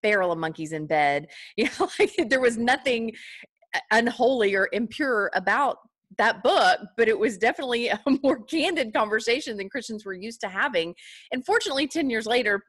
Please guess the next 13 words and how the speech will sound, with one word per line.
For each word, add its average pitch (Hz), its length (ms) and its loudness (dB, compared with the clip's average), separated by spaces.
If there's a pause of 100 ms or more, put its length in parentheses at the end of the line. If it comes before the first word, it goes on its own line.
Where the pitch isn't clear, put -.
(160)
people 226 340 -2
have, 190 220 0 (260)
have, 185 280 0 (180)
uh, 160 360 2
s-, - 220 -4
learned 220 360 0
to 240 80 -6
celebrate 220 420 -2
that - 160 -2
book. 151 180 0
But 165 100 -4
when 220 120 -6
it 330 80 -6